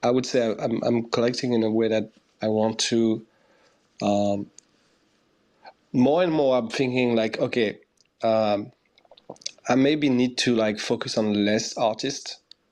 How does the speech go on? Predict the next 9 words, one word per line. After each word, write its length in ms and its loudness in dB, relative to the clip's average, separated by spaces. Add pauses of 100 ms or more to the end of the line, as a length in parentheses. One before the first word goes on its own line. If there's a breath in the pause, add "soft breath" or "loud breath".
(100)
which 160 0
doesn't 280 0
mean 160 2
I, 180 0 (120)
I 80 2
won't, 500 0 (540)
um, 320 0 (240)
collect, 500 -2 (560)
uh, 260 -2